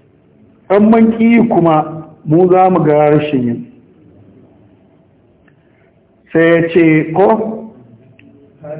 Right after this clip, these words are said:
Hallat lahu shafa'ati yawmal qiyama. To ceto na ko zai sauka kan wanda ya yi min wannan addu'a a ranar alkiyama.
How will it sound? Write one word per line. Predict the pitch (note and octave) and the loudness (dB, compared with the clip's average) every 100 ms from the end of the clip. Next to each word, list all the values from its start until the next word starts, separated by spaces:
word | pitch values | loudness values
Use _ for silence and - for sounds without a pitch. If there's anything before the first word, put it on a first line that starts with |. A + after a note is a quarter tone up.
| D#3 - - | -16 -20 -18
Hallat | - F3+ F3 D#3+ E3+ F#3+ - - - | -4 0 2 4 4 2 -2 -6 -4
lahu | C#3+ D3+ D3+ D#3+ F#3 | 0 2 2 0 0
shafa'ati | - D#3+ - E3 D#3+ D3 - D3+ D3 | 0 -4 0 0 0 -4 -4 -4 0
yawmal | E3+ D#3 C3+ D3+ | 2 2 0 -2
qiyama. | C#3 C3 A2+ G#2 - - - - - - - | -2 -2 -2 -8 -14 -20 -20 -20 -20 -20 -2
To | C#3 C#3 - | 0 0 0
ceto | D3 C#3+ - F3+ | 0 0 2 2
na | F#3 F3 F3 | 4 0 0
ko | - D3 | -2 0
zai | D#3+ E3 - | 2 2 0
sauka | G3+ - D#3 - | -2 -2 -6 -4
kan | E3+ D#3 | -2 0
wanda | D#3 E3 D3+ | 0 0 0
ya | C#3+ | 2
yi | D3 | 4
min | D3+ C3+ | 2 2
wannan | C#3 C#3+ C3+ - | 0 0 -2 -4
addu'a | A#2 A#2+ C3 - - - _ _ _ | -10 -4 -4 -4 -12 -20 _ _ _
a | C#3+ C3+ | -2 0
ranar | C#3+ C#3 C#3+ - | 2 2 0 -4
alkiyama. | C3 - B2+ - - - | -6 -6 -6 -6 -6 -8